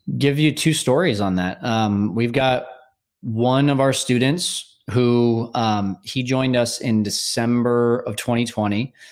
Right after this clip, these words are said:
And, you know, he jumped in, and this was at a time when it was starting to get popular. Um, the guy had no sales experience. In fact, he's an engineer,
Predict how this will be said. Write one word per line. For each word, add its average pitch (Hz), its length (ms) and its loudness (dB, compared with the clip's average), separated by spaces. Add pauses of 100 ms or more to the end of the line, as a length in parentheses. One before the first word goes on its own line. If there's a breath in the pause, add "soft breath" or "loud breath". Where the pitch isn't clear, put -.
(460 loud breath)
And, 117 640 0
you 135 100 0
know, 120 60 2
he 123 180 -2
jumped 135 320 0
in, 135 220 2
and 117 480 -2
this 123 240 -2
was 135 240 2
at 127 100 2
a 123 60 -2
time 120 640 0
when 110 440 0
it - 60 -4
was 110 100 -2
starting 120 300 0
to 135 80 2
get 139 200 -2
popular. 104 520 -2 (480 soft breath)
Um, 104 300 0
the 110 80 -4
guy 117 220 0
had 123 220 0
no 110 300 2
sales 120 400 -2
experience. 101 580 -4
In 110 120 -2
fact, 110 200 -2
he's 113 160 -2
an 110 140 -2
engineer, 123 720 -2